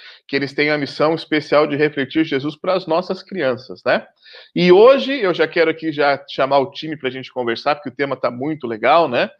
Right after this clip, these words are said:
E eu já quero convidar aqui a nossa primeira convidada de hoje, né? Ela é a professora Adriana,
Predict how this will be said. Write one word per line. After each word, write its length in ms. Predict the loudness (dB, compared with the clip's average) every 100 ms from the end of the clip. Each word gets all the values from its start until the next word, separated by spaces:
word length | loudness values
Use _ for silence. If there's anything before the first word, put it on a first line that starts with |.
| -20 -20 -12 0
E 40 |
eu 80 | 2
já 140 | 2
quero 220 | 0 0 0
convidar 320 | -2 0 -2
aqui 360 | -2 -4 -4 -4 -10 -4
a 80 |
nossa 300 | 0 0 -2
primeira 640 | -6 -4 -2 -2 0 0 0
convidada 840 | -2 -4 -4 -2 2 2 2 -2
de 160 | -2
hoje, 560 | 2 4 4 2 -2 -6 _ _ _
né? 260 | 0 0 0 0
Ela 120 | 2
é 80 | 2
a 60 |
professora 680 | 2 -4 -4 -6 -2 2 2
Adriana, 680 | 0 -4 -6 -2 -2 -4 -10